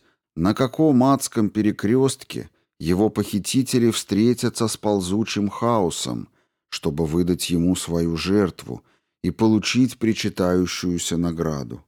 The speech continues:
Он знал, однако же, что ни одно человеческое или почти человеческое существо, подобное этим тварям,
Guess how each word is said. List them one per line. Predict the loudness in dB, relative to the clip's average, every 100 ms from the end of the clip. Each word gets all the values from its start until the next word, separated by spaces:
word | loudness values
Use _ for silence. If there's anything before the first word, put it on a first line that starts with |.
| _ _ _ _ _ _ _ 2
Он | 4 4
знал, | 4 4 6 4
однако | 2 2 2 0 -4
же, | -6 -6
что | -6 -2
ни | 2
одно | 2 2 2 2
человеческое | 2 0 0 2 2 2 0 -4 -6 -6 -6 -6 -12 _ _ _
или | -4 -4
почти | -2 -4 -4 -2 0 0
человеческое | 0 0 0 0 0 -2 -6 -2 -2
существо, | -2 -4 -4 -4 -6 -6 0 0 0
подобное | -2 -4 2 0 2 0 0
этим | -2 -4 -2 -6 -8
тварям, | -6 -2 -2 -2 -8